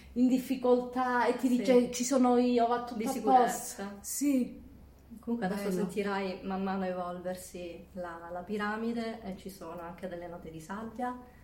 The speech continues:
Speaker 2: di sandalo
Speaker 1: Ah,
Speaker 2: e
Speaker 1: chic-,
Speaker 2: pepe.
Speaker 1: è chicissimo. Il pepe
Speaker 2: Quindi
Speaker 1: lo
Speaker 2: ha,
Speaker 1: sento tanto.
Speaker 2: mm, sì, quindi ha questa apertura luminosa e poi si evolve in delle note più
Speaker 1: Ah.
Speaker 2: confortanti.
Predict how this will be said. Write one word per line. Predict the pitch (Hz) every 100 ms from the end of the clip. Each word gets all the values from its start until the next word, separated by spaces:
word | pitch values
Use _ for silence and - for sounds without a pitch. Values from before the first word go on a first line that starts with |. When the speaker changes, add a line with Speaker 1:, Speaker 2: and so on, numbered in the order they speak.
| - - -
Speaker 2:
di | - 190
sandalo | - - 165 175 175 185 - - - -
Speaker 1:
Ah, | -
Speaker 2:
e | 190
Speaker 1:
chic-, | -
Speaker 2:
pepe. | 151 151 180 185
Speaker 1:
è |
chicissimo. | - - 196 - 185 - - 185 165 - - -
Il | 156
pepe | - 202
Speaker 2:
Quindi | 214 202
Speaker 1:
lo |
Speaker 2:
ha, | 196
Speaker 1:
sento | 185 175
tanto. | 165 - 196 156
Speaker 2:
mm, | 151
sì, | 196 - -
quindi | 226 208
ha | 190
questa | 202 226
apertura | 208 220 233 208
luminosa | 202 226 202 185 185 196 190
e | 180 -
poi | 160 160 165 170 - - - - - -
si | - 185
evolve | 175 170 175
in | 175
delle | 170 170
note | 165 175
più | - 170 170
Speaker 1:
Ah. | 170
Speaker 2:
confortanti. | 180 175 175 - - 190 160 -